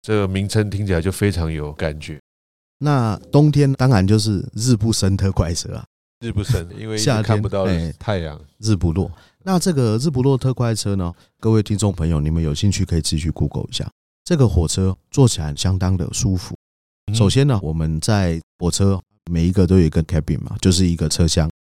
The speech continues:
Speaker 2: 然后我们两人一室住在里面，它里面有自己独立的卫浴。
Speaker 1: 比较方便干净许多了。
Speaker 2: 对，对，对。然后呢，我觉得还有一个好的点就是不浪费时间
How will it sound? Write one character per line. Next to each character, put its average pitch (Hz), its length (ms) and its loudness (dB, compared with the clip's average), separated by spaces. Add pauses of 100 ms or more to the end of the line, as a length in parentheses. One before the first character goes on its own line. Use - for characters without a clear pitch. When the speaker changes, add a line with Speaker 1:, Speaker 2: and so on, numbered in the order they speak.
(280)
Speaker 2:
然 85 140 -2
后 98 180 6
我 80 100 -4
们 76 160 -4 (200)
两 82 240 0
人 80 160 2
一 90 120 4
室 87 240 0 (240)
住 90 160 2
在 82 180 2
里 60 120 -4
面， 78 220 2 (580)
它 107 160 -2
里 92 100 -2
面 98 140 0
有 80 160 0
自 - 140 -4
己 78 160 -4
独 80 200 0
立 98 120 0
的 73 120 -2
卫 80 220 -2
浴。 65 180 -8 (480)
Speaker 1:
比 - 80 -18
较 113 120 -2
方 113 220 2
便 110 200 2
干 101 180 2
净 95 240 -6
许 78 160 -14
多 78 240 -10
了。 - 20 -8
Speaker 2:
对， 87 180 2
对， 71 240 0
对。 62 200 -4 (380)
然 82 140 -2
后 123 100 4
呢， 90 160 2
我 87 160 -2
觉 87 120 -2
得 90 100 2
还 95 120 0
有 98 40 4
一 90 40 2
个 85 140 -2
好 80 200 -4
的 76 100 -6
点 82 220 -8
就 90 100 -2
是 85 260 -2 (220)
不 82 100 -2
浪 80 160 2
费 73 140 -2
时 - 160 -4
间 - 160 -10